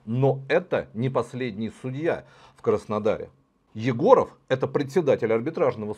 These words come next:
суда. И вам не кажется, что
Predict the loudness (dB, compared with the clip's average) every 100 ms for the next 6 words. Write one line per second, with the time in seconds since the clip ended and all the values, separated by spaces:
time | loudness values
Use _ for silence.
0 | -8 -2 -2 -2 _ _ _ _ _ _
1 | -8 -4 -2 -4 -6 _ _ _ _ _
2 | 0 2 2 4 4 2 -2 -4 -4 -2
3 | 0 -2